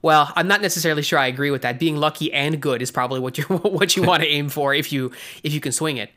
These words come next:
But if you think about a situation in which you're lucky, though, chances are that means that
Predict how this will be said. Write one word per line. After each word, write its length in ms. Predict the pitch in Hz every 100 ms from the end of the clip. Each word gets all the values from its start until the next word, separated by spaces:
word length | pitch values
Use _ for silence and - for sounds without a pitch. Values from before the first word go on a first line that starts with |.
| - - - -
But 240 | 196 - - _
if 100 | -
you 60 | 196
think 220 | 262 269
about 180 | 330 262
a 40 |
situation 480 | 185 165 156 151 -
in 40 |
which 260 | 135 127 -
you're 100 | 131
lucky, 320 | 131 240 165
though, 360 | 110 78 226 247 _ _ _ _ _ _ _ _
chances 380 | - 233 240 147
are 400 | 226 135 131 160
that 220 | 165 143
means 340 | 165 151 185 -
that 300 | 147 135 -